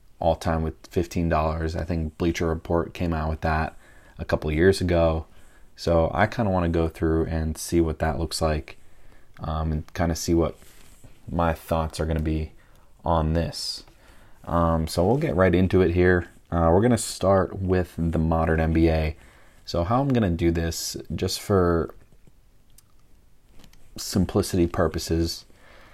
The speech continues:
I'm just gonna go right down. So first, let me explain it like this. So for those of you who don't know, the fifteen dollar challenge is basically you have fifteen dollars to spend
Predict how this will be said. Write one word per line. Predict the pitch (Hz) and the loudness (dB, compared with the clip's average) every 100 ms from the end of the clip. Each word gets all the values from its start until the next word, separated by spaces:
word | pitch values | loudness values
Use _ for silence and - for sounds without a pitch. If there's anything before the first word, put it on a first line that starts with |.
| - - - | -20 -20 -2
I'm | 80 110 | 2 4
just | 107 | 2
gonna | 98 | 0
go | 87 82 | 4 4
right | 80 85 | 4 4
down. | - 80 78 80 | 4 2 2 2
So | 90 85 - - - - - - - - | 4 4 0 -18 -20 -20 -20 -20 -20 -8
first, | - 101 - | 2 2 4
let | 92 | 2
me | 90 | 2
explain | 80 - 90 85 | 0 0 0 2
it | |
like | 67 82 | -2 -4
this. | - 80 - | -2 -2 0
So | - 80 80 - - - - - - - - - - - - - | 2 2 2 -2 -18 -20 -20 -20 -20 -20 -20 -20 -20 -20 -14 0
for | 95 | 6
those | 117 104 | 6 6
of | 98 | 6
you | 95 | 4
who | 90 | 4
don't | 85 87 85 | 2 2 2
know, | 90 82 78 82 95 - - - - - | 2 2 2 0 -4 -12 -20 -20 -16 -4
the | 87 85 | 0 2
fifteen | - 104 101 | 0 -2 2
dollar | 90 85 80 | 4 6 4
challenge | - - 82 80 80 | 0 0 0 2 0
is | 78 | 0
basically | 82 82 - 78 78 | 2 2 2 0 0
you | 85 | 2
have | 87 85 80 | 0 0 -2
fifteen | - 87 - 98 85 | -2 -2 0 2 4
dollars | 80 80 82 - | 4 2 0 -2
to | 80 | -6
spend | - - 82 78 82 85 | -6 0 0 2 -2 -4